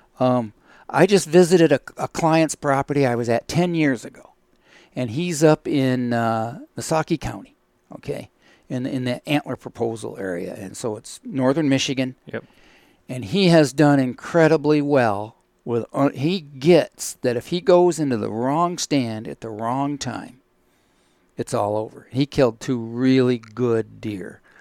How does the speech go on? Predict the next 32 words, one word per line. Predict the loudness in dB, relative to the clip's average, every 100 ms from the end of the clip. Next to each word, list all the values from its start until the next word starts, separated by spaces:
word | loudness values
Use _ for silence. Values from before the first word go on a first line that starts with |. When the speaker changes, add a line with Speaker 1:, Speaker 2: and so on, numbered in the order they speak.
| -20 -10
Speaker 1:
on | -8 -6
that | -8 -8
property | -6 -6 -8 -14
last | -12 -12 -12 -16
year. | -18 -16
I | -16
mean, | -14 -14 -10 -10
r-, | -12
super | -2 -2 0 -2
good | 0 0 2
deer | -2 -2
for | -4 -6
that | -2 -4 -4 -10
region, | -10 -10 -14 -20 _ _ -20
okay? | -16 -12 -12 -14 _ _ _ _ _ _ _ _ _ -20 _ _ _ _
Speaker 2:
So | -6 -4
he's | -2
Speaker 1:
And | -2
Speaker 2:
dialed | 0 0 -2
in. | -6 -8 -2
Speaker 1:
so | 2 4
he's | 2 4
dialed | 6 6 6 6
in | 4
and | 4
understands | 2 0 0 2 2 2
that | -2
if | -4
the | -6
conditions | -4 -2 -2 -4 -2
aren't | 0 0
right, | 2 4 2 -2